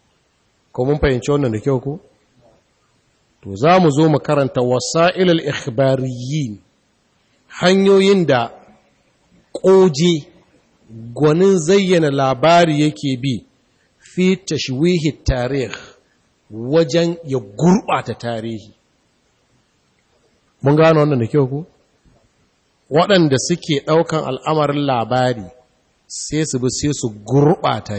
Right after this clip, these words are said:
shi. To wani hanya suke bi, wasu matakai ne suke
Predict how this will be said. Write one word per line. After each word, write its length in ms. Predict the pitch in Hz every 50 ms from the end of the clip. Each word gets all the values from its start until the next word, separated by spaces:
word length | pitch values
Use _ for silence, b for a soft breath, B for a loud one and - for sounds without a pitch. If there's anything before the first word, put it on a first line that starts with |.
| 101
shi. 280 | 95 - - - - _ _ _ _ _ _ _ _ _ _ _ _ _ _ _ _ _ _ _ _ _ _ _ _ _ _ _
To 80 | - 113
wani 180 | 117 123 127 127 123 127
hanya 360 | 151 165 165 165 160 143 123
suke 340 | - - 143 - - 131 123
bi, 100 | 117 123
wasu 260 | 123 120 117 - - 117
matakai 580 | 117 113 - - 117 113 - - 135 139 131
ne 200 | 127 110 92 - _ _ _ _ _ _ _ _ _ _ _ _ _ _ _ _ _ _ _ _ _ _ _ _ _ _ _ _ _ -
suke 340 | - - 139 - 143 120